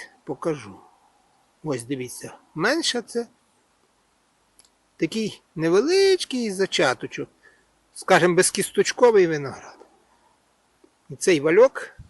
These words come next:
як я вже сьогодні казав вам, дуже гарна, смачна ягода.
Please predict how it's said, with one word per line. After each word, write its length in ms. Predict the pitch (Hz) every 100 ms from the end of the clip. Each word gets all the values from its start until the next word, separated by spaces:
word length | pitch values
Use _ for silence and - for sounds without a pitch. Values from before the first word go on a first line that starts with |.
| -
як 320 | 175 170 -
я 100 | 147
вже 220 | 135 156 - -
сьогодні 460 | - 156 147 147
казав 320 | 143 170 220 247
вам, 140 | 147 - _ _ _ _ _ _
дуже 460 | 135 226 277 240 175
гарна, 480 | - 151 180 175 165 - _ _ _ _ _ _ _ _ _ _ - _ _ _ -
смачна 600 | - 151 147 - 156 175
ягода. 560 | 127 127 - - -